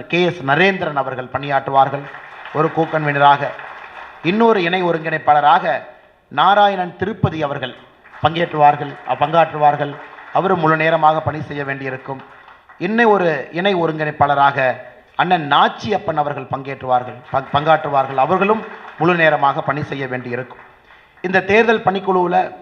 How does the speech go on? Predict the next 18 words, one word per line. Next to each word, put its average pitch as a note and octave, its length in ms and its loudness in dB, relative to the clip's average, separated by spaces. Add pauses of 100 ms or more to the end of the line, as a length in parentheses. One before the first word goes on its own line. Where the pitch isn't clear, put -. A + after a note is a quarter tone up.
(580)
குறிப்பாக G3 420 6
நம்முடைய F3 360 -4
சகோதரிகளுக்கு F#3+ 840 0
அதிக E3+ 260 -2
முக்கியத்துவம் D3 600 -10
கொடுத்திருக்கின்றோம். C3 640 -8 (920)
தேர்தல் F#3 400 2
பணிக்குழுவினுடைய D#3+ 640 -2 (160)
ஒரு F3 240 2
கோ F3+ 220 2
கன்வீனராக D3+ 520 0
ஒரு D#3+ 160 -4
சகோதரி D#3+ 420 0
அறிவிக்கிறோம். C#3+ 500 -6 (600)
மிச்ச G3 260 0
எல்லா F#3+ 280 4
இடத்திலும் F3 380 -2
கூட A3 200 -2